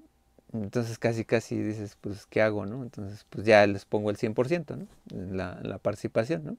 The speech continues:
Pero salvo se-, esos casos, pues bueno, así más o menos iría calificando, ¿no? Entonces, ahorita ya, por ejemplo, en tu tabla de calificaciones, tanto para Josué como para,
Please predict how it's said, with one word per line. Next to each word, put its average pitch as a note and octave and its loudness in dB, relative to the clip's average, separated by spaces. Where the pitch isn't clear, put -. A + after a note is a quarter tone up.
Pero G#2+ -4
salvo A2 4
se-, - -8
esos C3 -2
casos, C#3+ 0
pues G#2 -6
bueno, G2+ -2
así A#2 0
más B2 4
o A#2+ 2
menos A2+ 0
iría G#2+ 6
calificando, G2 -4
¿no? G3+ -8
Entonces, A#2 0
ahorita A#2 8
ya, A#2 10
por A#2+ 2
ejemplo, A2+ 0
en A2 -2
tu A2 2
tabla A#2 8
de G#2+ 2
calificaciones, B2 -2
tanto A2 -6
para G#2 0
Josué B2 0
como A#2 -2
para, A#2+ -2